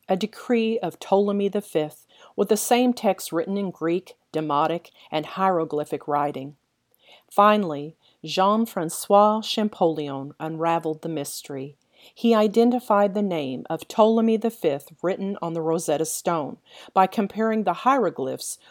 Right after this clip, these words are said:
with the Greek translation. Then he continued to study the names using an obelisk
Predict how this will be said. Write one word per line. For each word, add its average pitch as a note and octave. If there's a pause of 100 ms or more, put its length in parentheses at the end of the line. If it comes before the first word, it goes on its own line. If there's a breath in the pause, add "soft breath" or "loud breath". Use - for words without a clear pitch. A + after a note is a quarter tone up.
with A#3
the A3+
Greek E3+
translation. D#3 (560 loud breath)
Then G3+
he A#3+
continued A3+
to D3+
study F3
the G#3
names F3 (320 loud breath)
using F#3
an E3+
obelisk E3+